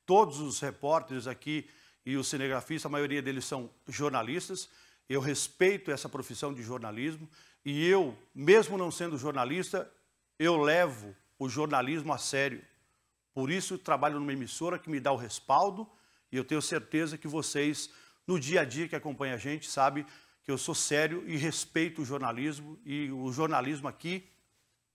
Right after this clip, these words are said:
é sério, entendeu? E eu trabalho com comunicação, só pro, pro vereador saber, faz vinte e seis anos que eu comecei a trabalhar com comunicação, que comecei a aprender com meu ex-patrão, que todo mundo sabe quem é,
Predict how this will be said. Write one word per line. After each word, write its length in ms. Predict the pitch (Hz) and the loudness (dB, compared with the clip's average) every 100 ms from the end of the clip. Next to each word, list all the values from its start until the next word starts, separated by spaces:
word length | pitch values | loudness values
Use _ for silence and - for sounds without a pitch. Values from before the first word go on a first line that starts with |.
| _ _ - | _ _ 2
é 100 | 170 | 2
sério, 400 | - 143 113 - _ _ _ _ _ _ _ | 2 0 -2 -6 _ _ _ _ _ _ _
entendeu? 300 | 120 139 190 - - _ _ _ _ _ | -4 0 0 -4 -20 _ _ _ _ _
E 60 | 143 | 4
eu 100 | 175 | 6
trabalho 400 | 202 170 196 190 | 6 10 8 8
com 160 | 196 | 0
comunicação, 640 | 185 180 165 151 143 196 196 | -4 -2 0 2 2 2 2
só 140 | 202 | 2
pro, 360 | 190 185 151 113 - _ - | 2 2 0 -2 -10 _ -2
pro 120 | 143 | 0
vereador 440 | 156 151 139 143 | 4 6 6 2
saber, 640 | - 113 165 220 - - _ _ | -2 0 4 4 2 -12 _ _
faz 400 | 156 151 - - - | 4 6 2 -4 -12
vinte 500 | 131 113 220 277 - | -10 2 4 4 2
e 60 | 226 | 2
seis 380 | - 208 156 143 | 4 4 4 4
anos 520 | 214 180 110 - - _ _ _ _ _ _ _ | 4 4 -2 -6 -8 _ _ _ _ _ _ _
que 80 | 151 | -4
eu 60 | |
comecei 340 | 160 165 151 180 | 0 0 0 0
a 40 | |
trabalhar 340 | 170 160 160 | 2 4 4
com 120 | 151 160 | 4 -2
comunicação, 760 | 156 151 131 123 - 190 175 - _ _ _ _ _ _ | -4 -2 0 0 2 0 0 -6 _ _ _ _ _ _
que 80 | _ | _
comecei 300 | 143 147 175 | -4 -2 0
a 40 | |
aprender 600 | 156 165 139 127 170 170 - _ _ _ | 0 0 0 2 2 0 -6 _ _ _
com 60 | 127 | 0
meu 140 | 143 | 2
ex-patrão, 720 | 156 - 123 - 165 202 151 - _ _ | 2 2 0 4 4 4 0 -10 _ _
que 100 | - | -4
todo 200 | 151 143 | -2 0
mundo 160 | 147 | -2
sabe 260 | 113 131 123 | 0 0 0
quem 200 | 120 120 | -4 0
é, 220 | 165 185 | 2 2